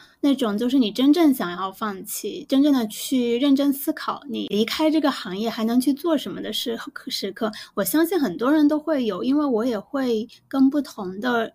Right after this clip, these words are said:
一些朋友去聊这个话题，但是我们可能常常都终结于：我如果离开了这个行业，离开了法律行业，我还能去做什么？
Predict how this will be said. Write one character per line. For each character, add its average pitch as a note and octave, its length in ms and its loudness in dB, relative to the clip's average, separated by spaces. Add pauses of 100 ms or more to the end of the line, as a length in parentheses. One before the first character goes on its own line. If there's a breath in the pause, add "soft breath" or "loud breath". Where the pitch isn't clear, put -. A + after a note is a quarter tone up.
一 B3 100 -2
些 D4 140 -2
朋 - 260 -8
友 B3 200 0
去 A#3 340 -2
聊 F#3+ 340 -4
这 A#3+ 140 -6
个 D4 140 2
话 C4 200 2
题， A#3+ 220 -2
但 C4+ 180 2
是 C4+ 240 0 (380 loud breath)
我 A3+ 80 -2
们 B3+ 160 4
可 C4+ 160 0
能 G#3+ 240 0
常 A3+ 240 0
常 A#3+ 180 0
都 B3 140 0
终 C4+ 260 4
结 G#3 280 0
于： G3+ 280 -2 (420 loud breath)
我 F#3+ 420 0 (160)
如 A#3+ 200 0
果 C4 220 2
离 G3+ 180 2
开 A#3 240 -2
了 A3 140 2
这 G#3+ 140 -4
个 G#3 320 -2 (140)
行 G#3 280 -10
业， A3+ 160 0
离 G3 160 0
开 C#4+ 220 -2
了 D4+ 100 2
法 G3+ 240 -6
律 C4+ 160 0
行 A3 180 -4
业， G#3 120 -2
我 G#3+ 100 2
还 G3 200 -6
能 B3+ 140 4
去 D4 140 2
做 B3+ 180 0
什 A3 140 -6
么？ - 100 -12